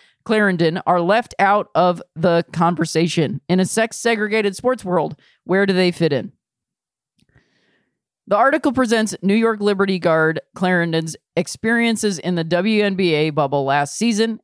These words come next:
a time when Clarendon was living in quarantined isolation from their pregnant wife, serving as one of the league's faces of the Say Her Name campaign created to raise awareness for Black female victims of police brutality and anti-Black violence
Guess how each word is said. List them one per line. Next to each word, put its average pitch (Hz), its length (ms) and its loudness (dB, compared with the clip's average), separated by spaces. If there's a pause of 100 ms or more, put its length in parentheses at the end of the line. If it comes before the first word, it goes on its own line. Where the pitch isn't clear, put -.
(160)
a 156 80 -4
time 180 300 0
when 170 120 -2
Clarendon 170 440 -2
was 156 160 -4
living 170 240 0
in 151 140 -6
quarantined 185 600 -2
isolation 175 800 -2
from 156 140 -4
their 147 100 -2
pregnant 147 340 -4
wife, 180 340 -2 (320)
serving 233 420 0
as 202 120 0
one 190 140 2
of 180 80 0
the 170 100 0
league's 160 380 0
faces 190 500 0
of 151 180 0
the 151 120 -2
Say 180 220 -2
Her 165 140 -2
Name 220 280 0
campaign 180 520 -4
created 165 440 -2
to 156 100 -6
raise 151 300 -2
awareness 160 440 -4
for 156 120 -14
Black 147 260 -4
female 165 300 -2
victims 151 400 -4
of 147 100 -14
police 165 240 -4
brutality 160 640 -4 (420)
and 180 140 -6
anti-Black 175 680 0
violence 170 420 0